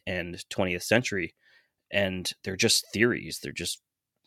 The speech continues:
weird fragmented stories. So could they all be true and about this one object? Possibly.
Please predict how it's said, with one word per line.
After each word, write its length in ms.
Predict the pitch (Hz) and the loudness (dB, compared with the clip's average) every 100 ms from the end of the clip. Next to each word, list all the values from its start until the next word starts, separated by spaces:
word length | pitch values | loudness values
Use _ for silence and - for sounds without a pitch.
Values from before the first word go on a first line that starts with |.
| _ - | _ -4
weird 420 | 101 101 104 98 | 2 4 4 2
fragmented 580 | - 95 98 95 - 92 | 4 4 4 0 -2 -2
stories. 500 | - 101 107 85 - | 2 4 4 2 0
So 260 | 107 98 - | 2 2 4
could 160 | 120 107 | 6 6
they 80 | |
all 180 | 101 104 | 8 8
be 140 | 98 92 | 6 2
true 440 | - 107 131 113 | 2 4 4 4
and 280 | 87 85 87 | 0 -4 -8
about 420 | - 87 95 98 - | -8 -2 2 2 0
this 340 | - 98 92 - | -8 -4 -4 -2
one 240 | 95 92 | 0 0
object? 580 | 90 92 98 107 - - _ _ _ | 0 -2 2 0 0 -14 _ _ _
Possibly. 640 | - 76 - 92 98 98 | -4 -4 -4 -2 0 0